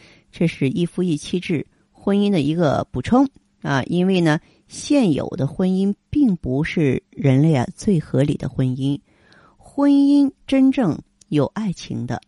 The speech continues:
或者是持久有爱情的夫妻实在是少数，而婚姻更多的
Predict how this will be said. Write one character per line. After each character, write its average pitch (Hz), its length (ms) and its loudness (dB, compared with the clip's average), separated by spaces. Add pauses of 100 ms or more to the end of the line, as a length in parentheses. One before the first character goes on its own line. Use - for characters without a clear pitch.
(140)
或 175 260 0
者 - 80 -6
是 143 140 -6
持 - 280 -6
久 196 160 -6
有 147 140 -4
爱 165 260 -6
情 135 160 -4
的 139 240 -4
夫 - 260 -10
妻 214 200 -8
实 160 180 -6
在 202 160 -6
是 - 120 -10
少 120 340 -8
数， - 320 -8 (720)
而 175 260 4
婚 233 200 0
姻 240 160 2
更 160 260 -2
多 175 240 -4
的 120 180 -6